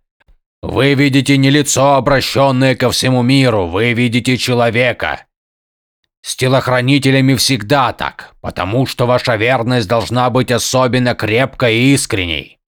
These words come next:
Да, у человека, которого вы охраняете, есть недостатки, как и у любого другого. Но он по-прежнему ваш король,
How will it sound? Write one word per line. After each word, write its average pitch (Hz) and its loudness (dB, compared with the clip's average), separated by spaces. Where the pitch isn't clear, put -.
Да, 123 0
у 123 0
человека, 113 0
которого 123 0
вы 127 2
охраняете, 120 0
есть 110 -2
недостатки, 117 -4
как 107 -2
и 120 2
у 120 2
любого 120 2
другого. 113 0
Но 123 -2
он 147 2
по-прежнему 135 2
ваш 127 0
король, 120 0